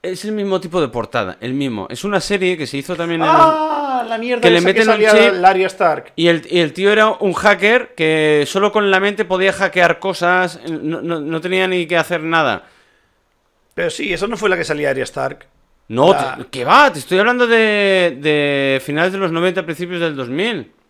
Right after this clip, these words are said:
Speaker 2: Dios, búscalo, no te creo, no sé, no me suena
Speaker 1: Sí.
Speaker 2: nada. Me suena una que hizo Netflix, que salía un chaval random, no sé quién era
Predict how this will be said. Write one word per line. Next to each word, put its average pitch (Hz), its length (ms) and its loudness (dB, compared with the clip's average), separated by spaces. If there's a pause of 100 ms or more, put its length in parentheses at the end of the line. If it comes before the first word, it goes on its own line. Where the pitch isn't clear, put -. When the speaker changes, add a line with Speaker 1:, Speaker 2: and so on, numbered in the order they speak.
(120)
Speaker 2:
Dios, 90 320 -20 (800)
búscalo, 92 600 -20 (200)
no 98 140 -20
te - 120 -20
creo, 80 260 -20 (160)
no 101 100 -20
sé, 98 160 -20
no 101 80 -20
me 101 80 -20
suena 101 220 -18
Speaker 1:
Sí. 175 320 -10
Speaker 2:
nada. 160 80 -14 (340)
Me 135 240 -10
suena 175 320 -6
una 202 180 -6
que 165 80 -8
hizo 160 160 -8
Netflix, 185 580 -8 (760)
que 139 80 -12
salía 143 280 -4
un 160 80 -4
chaval 156 460 0
random, 156 520 -2
no 147 120 -6
sé 139 120 -8
quién 151 140 -6
era 175 280 -8